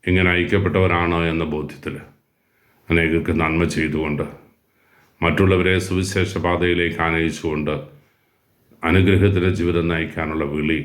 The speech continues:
നമുക്ക് ഓരോരുത്തർക്കും ഏറ്റെടുക്കാം. പ്രതിസന്ധി ഘട്ടങ്ങളിൽ തളർന്നു വീഴാതിരിക്കാൻ വിശ്വാസത്തിൻ്റെ ദീപം ഉയർത്തിപ്പിടിക്കാൻ റാണി മരിയ സിസ്റ്ററിൻ്റെ ധന്യമായ മധ്യസ്ഥം നമുക്ക് തേടാം. ഈശോ അനുഗ്രഹിക്കട്ടെ.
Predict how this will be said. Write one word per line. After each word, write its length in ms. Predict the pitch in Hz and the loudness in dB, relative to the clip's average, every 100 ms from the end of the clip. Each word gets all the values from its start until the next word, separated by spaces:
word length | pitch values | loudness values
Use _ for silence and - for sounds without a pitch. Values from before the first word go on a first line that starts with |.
| - | -8
നമുക്ക് 260 | 73 73 - | -6 -6 -4
ഓരോരുത്തർക്കും 500 | 76 67 73 76 73 78 | -4 -2 -4 -6 -4 -4
ഏറ്റെടുക്കാം. 420 | 73 82 73 71 - - _ _ _ _ _ _ _ _ - | -2 -2 -2 -6 -12 -20 _ _ _ _ _ _ _ _ -4
പ്രതിസന്ധി 520 | 92 87 85 90 80 85 | 2 2 4 2 2 0
ഘട്ടങ്ങളിൽ 480 | 80 80 82 82 80 78 | 0 -2 -2 0 0 -2
തളർന്നു 320 | 80 82 85 82 | -2 0 0 2
വീഴാതിരിക്കാൻ 640 | 82 78 78 76 76 73 - - _ _ _ _ _ _ _ | 0 0 -2 -4 -6 -10 -14 -20 _ _ _ _ _ _ _
വിശ്വാസത്തിൻ്റെ 840 | 85 95 92 98 95 98 92 90 90 85 | 2 4 4 4 4 2 0 2 0 2
ദീപം 280 | 90 87 85 80 - | 2 2 0 -2 -2
ഉയർത്തിപ്പിടിക്കാൻ 720 | 85 - 78 82 73 69 - - _ _ _ _ _ _ _ | -2 -2 -4 -4 -6 -10 -18 -20 _ _ _ _ _ _ _
റാണി 200 | 80 87 85 | -2 0 2
മരിയ 180 | 80 80 | 0 -2
സിസ്റ്ററിൻ്റെ 520 | - 82 - 78 76 78 73 73 | -2 -6 -4 -6 -4 -4 -4 -6
ധന്യമായ 460 | 80 82 80 78 76 | -2 -2 -2 -2 -2
മധ്യസ്ഥം 420 | 76 73 73 - 76 | -2 -2 -6 -4 -4
നമുക്ക് 240 | 73 69 69 | -4 -6 -8
തേടാം. 300 | - - - _ _ _ _ _ _ - | -8 -10 -16 _ _ _ _ _ _ -4
ഈശോ 220 | 76 - | -4 0
അനുഗ്രഹിക്കട്ടെ. 600 | 76 73 73 73 76 71 | 0 0 0 -2 -2 -6